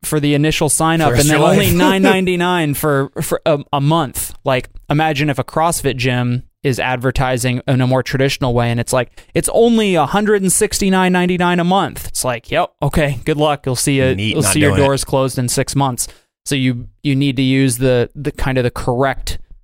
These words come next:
Speaker 1: level, style of advertising marketing for your business. And for a CrossFit gym, I think it makes a lot of sense to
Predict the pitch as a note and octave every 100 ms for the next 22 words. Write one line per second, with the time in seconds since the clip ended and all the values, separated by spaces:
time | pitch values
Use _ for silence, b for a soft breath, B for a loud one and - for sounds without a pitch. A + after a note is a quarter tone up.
0 | _ _ - B2+ C3+ B2+ C3+ - - B2+
1 | B2+ A#2+ - C3 B2+ B2 - B2+ B2+ B2
2 | B2 B2+ B2+ C3 A#2+ A2+ A2+ _ _ -
3 | - D3 C3 B2 A#2+ A#2+ A#2 C3+ F3 B2+
4 | A#2+ - - C3 A#2+ A#2+ A2+ - D#3+ G3
5 | - A#2 A#2+ A#2+ A#2 B2+ A2+ B2 A2+ A#2
6 | A#2 A2 A2+ - C#3+ A#2+ - - B2 A#2